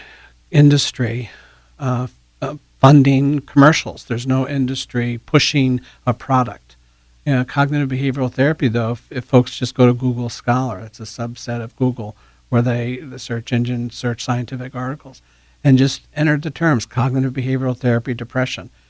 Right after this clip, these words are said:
If you have a, you know, if you can understand some basic terms in science, you can see the overwhelming evidence that shows how, uh, helpful cognitive behavioral therapy can be. And for many people, making it not necessary to take medicine,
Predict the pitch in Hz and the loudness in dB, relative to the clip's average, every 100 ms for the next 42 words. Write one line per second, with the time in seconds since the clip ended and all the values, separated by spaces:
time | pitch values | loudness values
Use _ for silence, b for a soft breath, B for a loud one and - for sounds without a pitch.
0 | _ _ _ - 143 123 143 127 131 127 | _ _ _ 2 2 6 6 6 4 4
1 | 120 123 - - 131 117 117 151 - 127 | 0 0 -4 0 2 2 -2 -6 0 2
2 | 120 - 123 117 127 117 123 113 120 - | 2 2 2 2 -2 -2 -2 -4 -10 -4
3 | 127 113 120 - 143 135 - 123 117 - | -4 -4 -6 -2 0 0 -4 -10 -8 -6
4 | 151 139 123 107 135 127 127 139 135 120 | -2 -2 -2 -4 -4 -2 -2 -4 -4 -4
5 | 139 160 110 117 - _ _ _ _ _ | -4 -6 -10 -12 -18 _ _ _ _ _
6 | 127 120 - - 147 165 123 120 123 113 | 0 0 -2 -2 0 2 0 -4 -8 -8
7 | 120 117 - 143 131 127 135 - - 110 | -8 -8 -10 -10 -10 -8 -6 -8 -8 -12
8 | 135 _ - _ - 127 131 123 123 117 | -12 _ -20 _ 0 0 0 -4 -6 -8
9 | 123 113 120 113 113 135 - 120 127 180 | -8 -8 -8 -8 -10 -14 -6 -6 -2 -4
10 | 139 b b b b b 147 - 127 143 | -4 b b b b b 0 2 0 0
11 | 208 - 143 123 123 165 - - _ 165 | -4 -6 -8 -6 -6 -8 -10 -20 _ 2
12 | 139 131 147 135 131 156 143 135 156 160 | 2 2 0 -2 -2 -2 -4 -2 -6 -6
13 | 196 151 - 120 113 113 - 123 - 120 | -6 -8 -6 -6 -6 -12 -8 -8 -8 -12
14 | 123 - 107 | -12 -16 -20